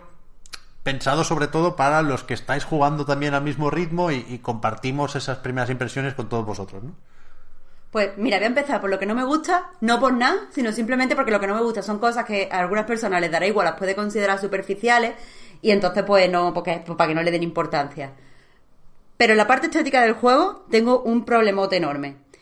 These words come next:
Speaker 2: que es que no puedo conciliar, eh, la captura facial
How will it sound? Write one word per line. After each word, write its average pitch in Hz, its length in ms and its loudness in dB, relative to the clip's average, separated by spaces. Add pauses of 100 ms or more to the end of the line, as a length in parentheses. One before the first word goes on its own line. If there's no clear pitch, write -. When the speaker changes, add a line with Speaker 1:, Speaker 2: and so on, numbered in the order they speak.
(140)
Speaker 2:
que 240 80 4
es 233 60 2
que 285 80 8
no 277 120 6
puedo 254 200 6
conciliar, 208 640 -2 (500)
eh, 233 160 6
la 220 140 6
captura 262 680 4
facial 226 640 4